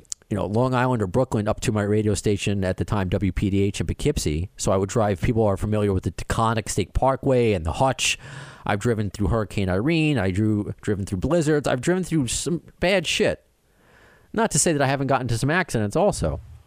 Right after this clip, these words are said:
but I've driven through some bad shit. And I was doing well, man. You know, there are parts of me, I was just doing well. And there were parts where I'm just like, I just want to get home.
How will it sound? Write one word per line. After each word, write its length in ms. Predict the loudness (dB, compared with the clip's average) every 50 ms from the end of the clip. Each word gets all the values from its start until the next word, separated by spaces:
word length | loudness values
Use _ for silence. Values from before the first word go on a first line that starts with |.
| _
but 100 | 0 0
I've 120 | 0 2 2
driven 180 | 0 -2 -2
through 140 | -2 -4 -4
some 100 | -4 -2
bad 240 | 0 2 2 2 0
shit. 340 | 0 0 0 0 0 -2 -8 _ _ _ _ _ _ -20 -20 -20 -20 -20 -20 -20 -20 _ _ -18 -6
And 320 | -2 0 0 0 0 0 2
I 160 | 2 2 2
was 220 | 2 2 0 0
doing 320 | 2 2 2 2 4 4 4
well, 240 | 4 4 4 2 2
man. 380 | 0 0 0 0 -2 -4 -6 -10 -16 -16 -8 -4
You 140 | -2 0
know, 180 | 0 2 0 2
there 140 | 2 2 2
are 60 | 2
parts 400 | 2 2 2 2 2 0 -2 -2
of 60 | -2
me, 200 | -2 -4 -6 -12 -16 -20 _ _ _ _
I 100 | 0 0
was 120 | 2 2 0
just 120 | 0 0
doing 220 | 2 2 2 2
well. 260 | 2 0 0 -2 -4 -10 -10 -4
And 280 | -2 0 0 0 2 2
there 100 | 2 2
were 80 | 4 2
parts 300 | 2 2 2 2 2 0
where 60 | 0
I'm 80 | 0
just 160 | 0 -2 -2 -2
like, 100 | -2 0
I 80 | 0
just 140 | 2 2 2
want 140 | 0 0 0
to 40 | 0
get 120 | 0 0
home. 320 | 0 0 0 0 -2 -6